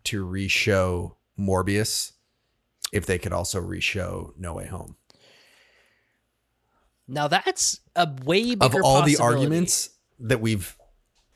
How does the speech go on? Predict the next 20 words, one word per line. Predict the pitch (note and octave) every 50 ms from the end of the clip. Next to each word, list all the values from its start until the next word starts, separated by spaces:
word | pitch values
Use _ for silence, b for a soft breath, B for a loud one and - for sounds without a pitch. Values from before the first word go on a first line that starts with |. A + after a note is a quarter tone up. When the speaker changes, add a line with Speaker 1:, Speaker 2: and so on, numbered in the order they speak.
| _ _ _ _ _ _ -
Speaker 1:
said | - - D3 B2+ B2 A2
thus | G#2+ A2+ G#2+ -
far, | - A2 A2+ A#2+ B2+
that | G#2+ A2+ A#2 B2 B2
one | B2+ A#2 G#2
I | F#2+ F#2+ F#2 F2+
buy | E2+ - F2+ E2+ -
the | E2+ F2
most. | E2+ E2+ E2 - - - - - - - C#3+
Speaker 2:
That | F3 G3 G3+
one | G#3 G3 F3+
makes | E3+ D3+ D3 -
way | D3+ D#3 D#3
more | D3 C3+ C3 B2
sense, | - - C#3 A#2+ A2 G#2+ -
'cause, | - - C#3+ C3+
like, | D3+ E3 D#3+ D3
why | C#3+ C#3 D3 D#3 F3
would | F3 F3 E3 D3+ -
you, | D#3+ D#3 D3+ C#3+ C3 B2